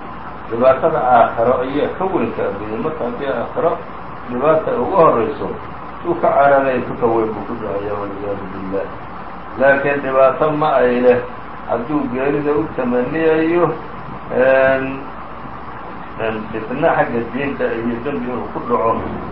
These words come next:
oo yidhi, "Haddaad sii noolaato, wax kale ka nabadgeli maysid oo balaayadkada dadka loo socota waa dhex gelaysaa oo ku dayn maayaan baladana waa dhex gelaysaa intaad,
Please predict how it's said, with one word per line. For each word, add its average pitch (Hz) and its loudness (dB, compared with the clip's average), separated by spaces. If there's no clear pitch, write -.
oo 127 -6
yidhi, 127 -2
"Haddaad 123 2
sii 185 -4
noolaato, 131 2
wax 143 -2
kale 117 -4
ka - -2
nabadgeli 123 -4
maysid 123 -6
oo 113 -4
balaayadkada 120 2
dadka 131 -4
loo 123 -4
socota 113 -4
waa 117 2
dhex - -4
gelaysaa 123 0
oo 127 -2
ku - -12
dayn 160 2
maayaan 135 2
baladana 131 -2
waa 120 2
dhex 120 -2
gelaysaa 127 0
intaad, 135 -2